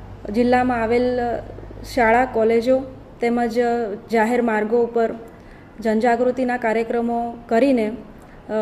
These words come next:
માર્ગ અકસ્માત ઘટાડવાના કાર્યક્રમો કરીએ છીએ, જેના લીધે મોટરિંગ પબ્લિકમાં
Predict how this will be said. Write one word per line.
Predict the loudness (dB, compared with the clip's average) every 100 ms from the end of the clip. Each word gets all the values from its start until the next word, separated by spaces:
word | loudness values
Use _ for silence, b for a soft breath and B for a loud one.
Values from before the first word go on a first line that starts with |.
| -2 -2
માર્ગ | -2 -2 0
અકસ્માત | -2 -2 -4 -2 -2 -2
ઘટાડવાના | -2 0 2 2 2 0 -2 -4 -4 -2
કાર્યક્રમો | -2 -2 -2 -2 -2 -2 -4 -8 -4
કરીએ | 0 2 0
છીએ, | -2 -2
જેના | -2 0
લીધે | 0 2 4 4 0 -10 -18 -20 -20 -20 -20 -20 -8
મોટરિંગ | -4 0 2 0
પબ્લિકમાં | -2 -2 -2 -2 -2 -4 -6 -12